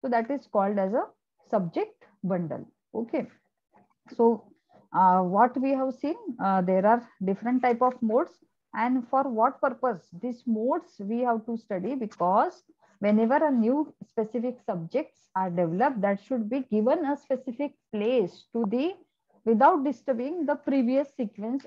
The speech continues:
of the subject, and that's why we have to study the modes of formation of subject. So we have seen the, uh, twelve, uh, modes of formation of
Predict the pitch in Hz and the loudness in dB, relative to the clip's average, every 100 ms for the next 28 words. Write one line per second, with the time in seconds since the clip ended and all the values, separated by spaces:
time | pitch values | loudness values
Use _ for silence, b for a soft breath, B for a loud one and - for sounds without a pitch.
0 | - 214 226 196 233 143 139 156 190 190 | -2 -2 -2 -4 -6 -8 -10 -12 -8 -6
1 | 190 196 - 254 269 - _ _ 202 262 | -6 -8 -4 -4 -4 -10 _ _ -4 0
2 | 269 220 214 233 - 190 190 311 330 214 | 2 0 0 -6 -4 -4 -4 -4 -4 -4
3 | 180 208 233 - 233 - 180 175 180 180 | -2 -4 -4 -4 -6 -4 -4 -4 -8 -6
4 | 208 214 359 - _ _ _ 214 170 262 | -2 0 0 -8 _ _ _ 2 2 2
5 | 381 - - 214 202 190 220 254 233 240 | -2 -4 -2 2 4 4 4 4 4 2
6 | - 262 370 269 233 262 320 _ _ _ | 0 2 2 2 2 2 0 _ _ _
7 | - 175 180 180 240 226 262 - - 180 | -4 -2 -2 -2 0 0 0 -6 -10 -4
8 | 190 180 180 196 202 254 254 269 254 214 | 0 0 0 -2 0 0 -2 -6 -6 -8
9 | 202 202 196 214 202 | -6 -8 -8 -4 -4